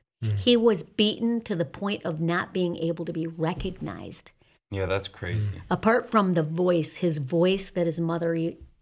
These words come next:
Speaker 2: could recognize, he was unrecognizable.
Speaker 1: Hmm.
Speaker 2: And he was bleeding and shedding his blood for us so that we can live, we can live in a, um, world that's full of just, like,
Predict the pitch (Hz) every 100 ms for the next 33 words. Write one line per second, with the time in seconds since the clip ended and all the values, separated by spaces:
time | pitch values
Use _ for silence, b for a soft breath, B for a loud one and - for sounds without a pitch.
0 | _ - - 170 156 160 170 160 156 151
1 | 143 - B B 269 254 196 175 151 151
2 | 151 156 139 135 139 135 135 143 135 -
3 | - 120 104 B B B B B B B
4 | B B B B 180 170 160 185 156 170
5 | 170 170 156 151 170 151 - 160 160 147
6 | - 139 151 - 170 160 - - 147 -
7 | 160 156 151 151 151 170 160 - - b
8 | b b b b b b _ 185 160 160
9 | 156 170 165 156 147 - _ 165 147 147
10 | 147 143 - - _ _ _ - 160 208
11 | 185 151 - - 175 165 143 - - -
12 | - -